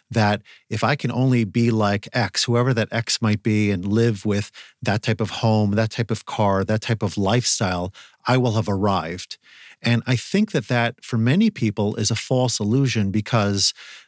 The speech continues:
there's never really, our, our, I think our minds are wired in a way where we always want to be able to achieve more, whether that's in terms of learning and our spiritual growth,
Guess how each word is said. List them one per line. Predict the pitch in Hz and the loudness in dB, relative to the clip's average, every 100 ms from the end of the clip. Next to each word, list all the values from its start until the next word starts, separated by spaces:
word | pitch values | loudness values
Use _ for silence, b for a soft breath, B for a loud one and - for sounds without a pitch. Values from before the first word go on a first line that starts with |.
| _ | _
there's | 113 127 127 | 0 2 4
never | 135 165 156 | 2 4 2
really, | 120 135 127 110 | 2 4 4 2
our, | 113 113 | 0 -2
our, | 104 117 - | -2 -2 -2
I | |
think | 117 190 190 | 0 0 0
our | 120 | 2
minds | 107 113 151 165 | 2 4 2 2
are | 123 | 2
wired | 107 107 135 131 | 2 4 4 2
in | 113 | 2
a | 104 | 2
way | 104 120 | 2 2
where | 101 95 | 2 0
we | 107 | -2
always | 110 139 175 127 | 2 2 2 2
want | 123 123 | 0 0
to | 110 | 0
be | 113 | 0
able | 113 107 | 2 0
to | - | -2
achieve | 113 - - 113 | -2 0 0 0
more, | 113 117 127 | 0 2 2
whether | 113 104 | 2 2
that's | 101 104 104 | 2 0 0
in | 104 | -2
terms | - 110 | 0 0
of | 98 92 | 0 0
learning | 110 120 139 123 | 2 4 4 2
and | 92 | 0
our | |
spiritual | 95 - 107 117 113 139 135 | -2 0 2 2 2 2 2
growth, | 139 139 143 | 2 2 2